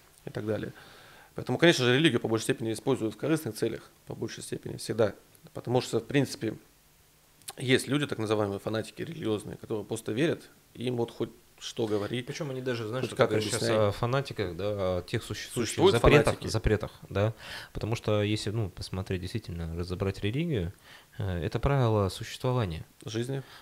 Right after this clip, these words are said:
Speaker 2: Э,
Speaker 1: Да.
Speaker 2: да, ну, чтобы люди могли дальше жить и развиваться. Там нет таких запретов, которые это самое, э, противоречат. Там, да, ты не убей. Ну, я полностью признаю этот, э, это правило, этот закон
Speaker 1: Потому что тут,
Speaker 2: жизни.
Speaker 1: тут запустится цепочка
Speaker 2: Конечно.
Speaker 1: других событий.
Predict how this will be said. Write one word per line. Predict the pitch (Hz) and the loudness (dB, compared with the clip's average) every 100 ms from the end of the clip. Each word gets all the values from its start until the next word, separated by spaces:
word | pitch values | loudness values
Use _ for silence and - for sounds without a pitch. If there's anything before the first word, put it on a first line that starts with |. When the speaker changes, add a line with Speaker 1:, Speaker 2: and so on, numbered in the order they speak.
| - | -12
Speaker 2:
Э, | - 90 90 87 | -4 -2 -2 0
Speaker 1:
Да. | 107 95 | 0 0
Speaker 2:
да, | 82 | 0
ну, | 110 110 85 | 0 0 -2
чтобы | - 90 92 | -4 -2 0
люди | 101 92 | 0 0
могли | 90 95 95 | 0 0 2
дальше | 95 92 95 | 2 0 -2
жить | 113 - | -2 -4
и | |
развиваться. | 87 90 85 73 - - - - _ | -6 -6 -6 -8 -10 -14 -20 -20 _
Там | - 113 113 | -2 0 2
нет | 127 131 | 0 -2
таких | - - | -6 -4
запретов, | 110 101 - 147 - | -4 -4 -2 -4 -4
которые | 98 - 104 101 | -8 -4 0 0
это | 92 | -2
самое, | 95 107 90 85 82 | -4 -4 -4 -4 -4
э, | 80 87 87 | -4 -4 -4
противоречат. | 95 - 101 104 98 - - 95 | -8 -8 -4 -2 -4 -6 -12 -8
Там, | 95 95 | -6 -2
да, | 160 | -2
ты | 147 104 | -2 -2
не | 107 | 0
убей. | 120 131 127 90 - _ _ - | 0 2 -2 -2 -12 _ _ -10
Ну, | 92 | -6
я | 85 90 87 - - | -2 -2 -2 -4 -12
полностью | - 92 87 - - | -8 -8 -8 -12 -4
признаю | 95 90 98 123 | -4 -2 -2 -2
этот, | 104 - - - _ _ _ - | -4 -8 -14 -20 _ _ _ -14
э, | 85 | -12
это | 80 - | -10 -6
правило, | - 92 107 95 | 0 2 4 2
этот | 80 80 | -2 -8
закон | - 107 | -8 2
Speaker 1:
Потому | 123 | 2
что | 113 | 2
тут, | 92 98 | 4 2
Speaker 2:
жизни. | 117 | 6
Speaker 1:
тут | 131 160 | 6 8
запустится | 151 180 196 160 | 6 4 0 -6
цепочка | 165 - 190 - - - - - | -6 0 2 0 -6 -12 -20 -10
Speaker 2:
Конечно. | 101 107 104 - 120 | -4 -2 -2 -6 -4
Speaker 1:
других | 131 160 | 2 2
событий. | - 107 | 2 0